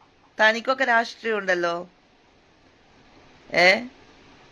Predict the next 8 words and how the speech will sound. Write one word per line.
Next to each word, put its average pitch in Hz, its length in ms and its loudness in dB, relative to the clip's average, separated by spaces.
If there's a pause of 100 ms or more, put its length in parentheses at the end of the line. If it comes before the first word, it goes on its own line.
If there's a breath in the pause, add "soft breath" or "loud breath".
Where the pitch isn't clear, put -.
(480)
ഇന്നലെ 285 320 8
എന്താ 277 220 6
നീ, 277 140 -2
ഇന്നലെ 247 480 0
on 233 260 2
point-നോട്, 247 300 2
ഇന്നലെ 233 280 0
അടിപൊളിയായിരുന്നു 208 1000 0